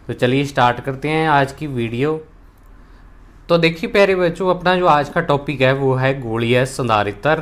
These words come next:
की धारिता, ठीक है, capacitance of spherical capacitor। पहले आपने इसकी डेफिनेशन पढ़ेंगे भी, जो गोलीय संधारित्र है ये होता क्या है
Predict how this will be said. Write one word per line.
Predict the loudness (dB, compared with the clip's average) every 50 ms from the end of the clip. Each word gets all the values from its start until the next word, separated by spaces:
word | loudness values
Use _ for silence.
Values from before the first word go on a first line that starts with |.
| -4 -12 -18 -20 -20 -20 -20 -12 -4
की | 0 0 2 2 2 2
धारिता, | 4 4 4 4 0 -4 -8 -10 -14 -14 -14 -16 -20 -20 -12 -8
ठीक | -8 -2 0 2
है, | 2 2 0 -4 -14 -18 -14 -10
capacitance | -8 -2 0 2 2 2 0 0 -2 0 0 0 0 0
of | 0 0 -2 -6
spherical | -8 -4 0 0 0 0 0 -2 -2 -4 -4 -6
capacitor। | -8 -6 -6 -6 -6 -8 -10 -12 -12 -12 -12 -14 -20 -20 -20 -20 -20 -20 -20 -16 -4 0
पहले | 2 4 6 6 8
आपने | 8 6 6 4 2 0 0 0 0 0 0
इसकी | -2 -2 -4 -6 -2 0
डेफिनेशन | 2 2 2 2 0 -4 -4 -2 -4 -4 -2
पढ़ेंगे | 0 0 0 2 0 0 0 0
भी, | -2 -2 -4 -2
जो | -2 -2 -2
गोलीय | -2 -4 -6 -4 0 0 2 4 4 2 2
संधारित्र | 2 0 2 2 2 2 0 -2 -2 -2 0
है | 0 0
ये | 0 -2
होता | -2 -4 -6 -4 0 0 0 0
क्या | 2 2 2 2
है | 2 2 2 0 0 -2